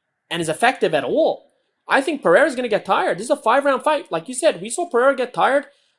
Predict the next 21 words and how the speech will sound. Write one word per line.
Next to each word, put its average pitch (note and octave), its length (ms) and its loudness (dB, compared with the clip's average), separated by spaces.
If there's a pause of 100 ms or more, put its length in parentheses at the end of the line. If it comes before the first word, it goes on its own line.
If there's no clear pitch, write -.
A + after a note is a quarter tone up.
against, B3+ 400 0
uh, C4+ 120 6
Bruno C#4+ 340 0
Silva. D#4+ 400 0 (1800)
I A#3+ 160 6
think D4 220 0
Izzy C4+ 220 -2
can F3 160 -4
tire D#3 260 4
him D3 120 0
out. C#4+ 260 2 (500)
I F#3 120 4
think F#3 200 -4
Izzy F#3 220 -2
will E3+ 100 -2
be D#3+ 140 -6
tough A3 320 -6
to A3+ 80 0
hit A3 160 0
at - 120 -2
range. G3+ 480 -4